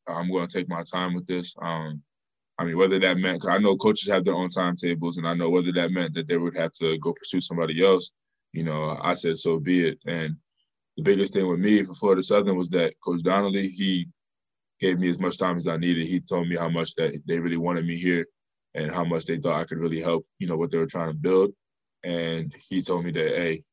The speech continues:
you come to me whenever you feel like you're ready, and we'll respect any decision that you have." And that was, you know, a big,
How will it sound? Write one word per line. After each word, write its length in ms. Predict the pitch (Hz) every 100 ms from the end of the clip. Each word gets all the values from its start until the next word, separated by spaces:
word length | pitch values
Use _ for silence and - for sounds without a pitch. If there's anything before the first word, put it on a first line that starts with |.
| _
you 200 | 85 90 95
come 180 | 95 87
to 120 | 85
me 160 | 87
whenever 480 | 87 85 85 82 82
you 160 | 82 85
feel 200 | - 85
like 120 | 80
you're 140 | 85
ready, 260 | 82 82 82
and 80 | 82
we'll 100 | 85
respect 320 | 82 82 80
any 140 | 85
decision 400 | 80 85 87 82
that 100 | 80
you 140 | 87 87
have." 240 | 90 82 - _ _ _ _
And 160 | 80 78
that 120 | 95
was, 420 | 101 95 - -
you 140 | - 95
know, 440 | 87 82 78 78 - _ _ _ _
a 80 | 82
big, 360 | 82 87 85